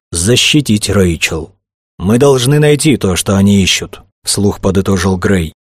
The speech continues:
Рэйчел и Сейхан переглянулись. «Эта вещь у меня», сказала Рэйчел. Грей не смог скрыть своё изумление. «Но мы понятия не имеем, что это такое», объяснила Сейхан.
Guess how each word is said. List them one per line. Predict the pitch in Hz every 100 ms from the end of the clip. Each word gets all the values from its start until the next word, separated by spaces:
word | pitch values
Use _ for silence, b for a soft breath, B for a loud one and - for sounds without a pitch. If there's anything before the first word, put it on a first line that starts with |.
| -
Рэйчел | 92 131 143 147 151
и |
Сейхан | - 151 131 131 131
переглянулись. | 127 120 113 117 90 80 80 - - _ _ _ _ _
«Эта | 123 123
вещь | 120 123 -
у | 123
меня», | 120 110 - _
сказала | - - 90 87 87
Рэйчел. | 87 82 - - - _ _ _ -
Грей | 82 101 101 101
не | 98
смог | 101 113 104 95
скрыть | - 107 101
своё | - 101 98 98
изумление. | 92 104 104 98 80 76 76 _ _ _ _ _ _ _ _
«Но | 131 147 165 170
мы | 165 165
понятия | 151 170 185 147 107 101
не | 101 107 117
имеем, | 143 175 196
что | - - - 156 -
это | 127 139
такое», | 139 131 104 85 80 78 _ _ _
объяснила | - 87 92 87 104 117
Сейхан. | 120 127 117 - 78 73